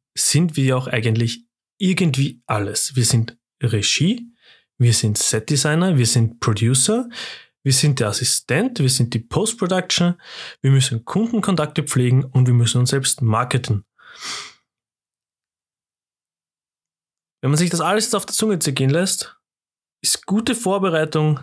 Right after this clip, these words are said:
das A und O und lässt eigentlich beim Shooting selbst alles glatt laufen. Das heißt, wir können uns beim Shooting dann auf das Wichtige konzentrieren. Darauf, gute Bilder zu produzieren, die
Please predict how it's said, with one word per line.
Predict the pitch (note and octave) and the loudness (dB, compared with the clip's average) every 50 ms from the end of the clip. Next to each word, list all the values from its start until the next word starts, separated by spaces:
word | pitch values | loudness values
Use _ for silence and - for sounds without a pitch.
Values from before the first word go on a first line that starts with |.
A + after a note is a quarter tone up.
| - _ | -6 _
das | - B2 - - - | -2 0 0 0 -2
A | - C3+ C#3+ E3+ G3+ | -2 -2 -2 0 0
und | A3 G3+ - | -2 -2 -2
O | E3 E3 F#3+ G#3 G#3 | -2 0 0 0 0
und | G#3 - - D#3+ D3+ D#3 D#3 - - _ _ | -2 -2 -2 0 0 0 0 -4 -8 _ _
lässt | C3+ B2 A#2 A#2 C3+ D#3+ - - - - | 2 2 4 4 2 2 0 -2 -2 0
eigentlich | C#3+ C3+ C3+ C3 D#3 D3 C3+ B2+ C#3 C#3+ C3+ - - - _ - | 0 0 2 2 2 4 4 4 4 2 0 -4 -8 -10 _ -2
beim | A#2+ B2+ F3+ G3+ | -2 0 0 0
Shooting | - - G#3+ G3 A3+ G#3+ | 0 -2 -2 0 0 -2
selbst | - - D3 D3 D#3 D3+ - - - - _ _ _ _ _ _ _ _ _ _ _ _ _ _ _ _ _ _ | 0 0 0 0 0 -2 -4 -6 -6 -10 _ _ _ _ _ _ _ _ _ _ _ _ _ _ _ _ _ _
alles | - A#2 B2 C3 - | -2 0 0 2 2
glatt | - E3+ D#3 - | 0 -2 0 0
laufen. | B2 G2+ G2+ - - A#2 - - _ _ _ _ _ _ _ _ _ _ _ _ _ - | -2 -2 -2 -4 -6 -6 -6 -10 _ _ _ _ _ _ _ _ _ _ _ _ _ -2
Das | B2+ - - | -2 0 2
heißt, | C#3 F#3+ B3+ B3 A#3+ - - - - | 0 0 0 0 -2 -6 -10 -8 -4
wir | - D#3+ D#3 | -2 -2 -2
können | - D#3+ F#3 G3+ | 0 0 0 2
uns | A3+ A3 G#3 - | 2 0 0 0
beim | - F#3 F3 | 0 0 0
Shooting | - - - A#3+ B3+ B3+ - F#3+ E3 C#3 | 0 -2 -2 -2 -2 0 0 0 2 2
dann | B2+ C#3 E3 G3+ A#3 - - _ _ _ _ _ _ _ _ _ _ _ _ | 2 2 2 0 -2 -4 -10 _ _ _ _ _ _ _ _ _ _ _ _
auf | - C#3+ - | -4 -2 0
das | - F3 - - - _ _ | 0 0 -2 -4 -6 _ _
Wichtige | - E3 D3+ D3 D#3 A3 A#3+ A#3 A#3 - E3+ C3+ B2 | -2 0 0 2 2 0 0 0 0 0 0 0 0
konzentrieren. | - C3 A#2 A2 B2 A2+ A2 A2+ G#2+ G#2+ A2+ A2 - _ _ _ _ _ _ _ _ _ _ _ _ _ | 2 0 0 2 0 0 0 0 0 -2 -4 -6 -8 _ _ _ _ _ _ _ _ _ _ _ _ _
Darauf, | - A#2 A#2+ A#2+ B2 C3+ D3+ F3+ A3 A3+ - - _ _ _ _ _ _ _ | -4 -2 -2 0 0 0 -2 -2 -2 -4 -8 -14 _ _ _ _ _ _ _
gute | - C#3+ C3 C#3 F3 | -2 0 0 0 0
Bilder | - - G3 F#3+ F3 | 0 0 2 2 2
zu | D3 - C3 | 0 -2 -4
produzieren, | - - C3 B2 A#2 A#2 - - A#2 B2 E3 G3+ G#3+ - _ _ _ _ _ _ _ _ - | -4 -2 -2 0 0 -2 -2 0 0 0 0 -2 -4 -6 _ _ _ _ _ _ _ _ 0
die | D3+ E3 E3 F3 G#3 - - | 2 2 4 2 2 -2 -6